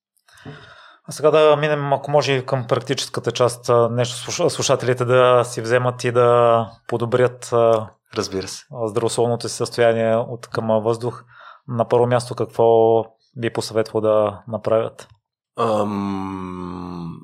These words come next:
Speaker 2: сега, има, има два казуса. А, единия е как ние причиняваме мръсен въздух с нашите действия или бездействия и другия е как можем ние да се защитим от вече създадения мръсен въздух.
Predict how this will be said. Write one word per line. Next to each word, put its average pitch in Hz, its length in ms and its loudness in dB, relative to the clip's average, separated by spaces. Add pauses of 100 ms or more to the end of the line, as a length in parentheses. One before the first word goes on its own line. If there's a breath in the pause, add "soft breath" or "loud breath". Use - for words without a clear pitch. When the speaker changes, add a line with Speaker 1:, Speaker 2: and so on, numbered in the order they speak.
(220)
Speaker 2:
сега, 101 340 0
има, 107 260 2
има 117 180 0
два 135 160 2
казуса. 110 720 -2
А, 95 240 -6
единия 110 480 -2
е 101 240 0
как 107 220 -2
ние 110 240 -2
причиняваме 98 680 -2
мръсен 92 340 -4
въздух 92 400 -6
с - 220 -6
нашите 92 320 -4
действия 90 420 -4
или 92 140 -6
бездействия 87 580 -6
и 139 160 -4
другия 120 320 -4
е 117 80 -4
как 117 240 -4
можем 117 280 0
ние 117 200 0
да 117 120 -6
се 113 140 -6
защитим 101 560 -8
от 107 80 -6
вече 113 220 0
създадения 113 600 0
мръсен 98 340 -8
въздух. 92 360 -14